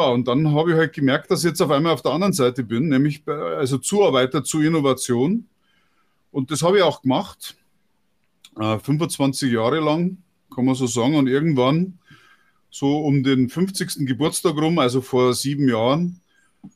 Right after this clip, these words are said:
ähm, hab ich halt mal, ich, an, viele Leute kriegen dann ja so eine Midlife-Crisis, weil sie dann merken, dass jetzt praktisch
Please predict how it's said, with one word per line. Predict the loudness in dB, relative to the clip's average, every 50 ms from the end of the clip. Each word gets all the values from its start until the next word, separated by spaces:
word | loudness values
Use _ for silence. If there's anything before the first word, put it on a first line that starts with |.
| _ -6
ähm, | -2 0 2 2 2 2 2 2 2 2 2
hab | 0 0 2
ich | 2
halt | 2 0 0 0
mal, | 0 0
ich, | -2 -2 -6 _ _ -20 -16 -14 -14 -12 -6
an, | -2 -2 -2 -2
viele | -2 -2 -2 0 2
Leute | 2 2 2 0 -2
kriegen | -6 -4 -2 0 2 2 2
dann | 2 2 2
ja | 4 4 4 4 4 2 2 0
so | 0 0 0
eine | 2 2 2
Midlife-Crisis, | 2 0 0 0 0 0 0 -2 -2 0 0 2 2 0 -2 -4 -4 -4 -2
weil | 0 0 0
sie | 0 0 0
dann | 0 2 2
merken, | 2 2 2 0 -2 -2 -4 0
dass | 0 0 0 -2 -4 -4
jetzt | -4 -6 -6 -4
praktisch | -2 -2 -2 -2 -2 -4 -4 -4 -6 -14 -16